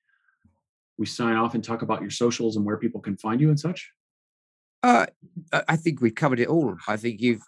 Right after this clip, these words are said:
Speaker 2: I think your insights into the book and, and the subjects around the book are, are, are ver-, are very deep and well thought through, Colby. Uh, the book is out on Bloomsbury. Um,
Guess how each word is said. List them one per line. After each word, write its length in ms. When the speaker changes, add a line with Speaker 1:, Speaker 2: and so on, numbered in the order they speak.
Speaker 2:
I 80
think 300
your 300
insights 480
into 180
the 80
book 280
and, 300
and 160
the 80
subjects 560
around 180
the 60
book 220
are, 60
are, 360
are 320
ver-, 340
are 100
very 240
deep 380
and 80
well 160
thought 280
through, 300
Colby. 400
Uh, 160
the 100
book 180
is 80
out 220
on 100
Bloomsbury. 720
Um, 800